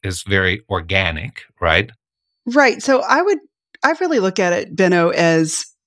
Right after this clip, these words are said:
Speaker 2: kind of what both Chrissy and Molly touched on, which I think is really what I didn't realize, that it didn't have to be forced and it didn't have to be so programmed, is that it actually happens organically when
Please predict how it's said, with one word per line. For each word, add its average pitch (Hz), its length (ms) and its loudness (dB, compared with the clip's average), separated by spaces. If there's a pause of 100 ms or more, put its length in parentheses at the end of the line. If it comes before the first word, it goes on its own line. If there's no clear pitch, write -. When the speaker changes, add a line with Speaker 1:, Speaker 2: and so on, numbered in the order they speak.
(140)
Speaker 2:
kind 339 220 6
of - 120 0
what 175 220 4 (220)
both 185 240 2
Chrissy 185 400 0
and 160 160 4
Molly 156 440 0
touched - 300 0
on, 151 240 4
which 143 140 -2
I 160 80 4
think 185 240 2
is 160 180 2
really 156 420 4 (260)
what 170 180 4
I 185 100 4
didn't 180 220 2
realize, 151 400 0
that 160 100 -2
it 170 100 -2
didn't 208 200 0
have 170 240 0
to 175 100 -4
be 165 140 -4
forced - 440 -2
and 160 80 2
it 185 140 -2
didn't 196 260 2
have 175 300 0
to 175 120 0
be 165 420 2 (440)
so 175 580 2
programmed, 180 640 0 (120)
is 180 180 0
that 190 200 0
it 220 200 4 (120)
actually 196 400 2
happens 175 460 0
organically 170 880 2
when 160 600 4